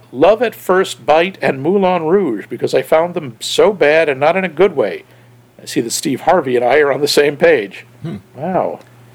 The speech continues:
Speaker 2: Hmm.
Speaker 1: I liked both of those, but okay.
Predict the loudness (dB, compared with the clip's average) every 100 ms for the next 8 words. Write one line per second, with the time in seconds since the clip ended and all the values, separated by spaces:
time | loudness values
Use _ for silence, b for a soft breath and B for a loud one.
0 | b b _ -14 -10 -8 -6 0 0 0
1 | -6 -8 -10 -2 0 0 -2 -2 -2 -4
2 | -8 -2 -4 0 0 0